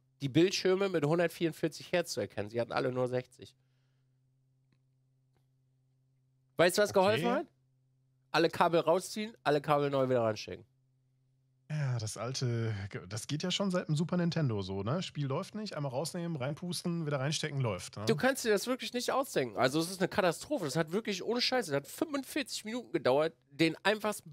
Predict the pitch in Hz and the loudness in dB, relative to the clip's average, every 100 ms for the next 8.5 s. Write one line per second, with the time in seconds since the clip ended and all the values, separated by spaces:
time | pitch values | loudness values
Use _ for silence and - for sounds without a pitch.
0 | 117 135 196 214 202 202 156 - - 220 | 0 4 4 4 -2 0 -4 -2 -2 4
1 | 185 240 143 131 139 120 175 208 147 147 | 4 4 0 2 0 2 4 4 2 0
2 | - 120 127 127 190 156 80 131 - 127 | 4 4 4 0 2 2 2 -2 0 -2
3 | - _ - - 127 - 175 147 139 170 | -2 _ -20 -18 -16 2 2 4 2 2
4 | - 147 123 131 151 170 127 127 - 135 | -2 -8 -8 -4 -4 0 2 2 2 -2
5 | 131 135 - 139 - 143 156 _ _ _ | -2 -6 -8 -12 -10 -8 -8 _ _ _
6 | _ _ _ _ _ 147 156 147 226 - | _ _ _ _ _ 6 6 2 0 2
7 | 214 202 202 - 165 147 156 139 131 156 | 2 4 2 0 -2 -2 -4 -4 0 0
8 | - - 113 120 | -2 -2 0 -2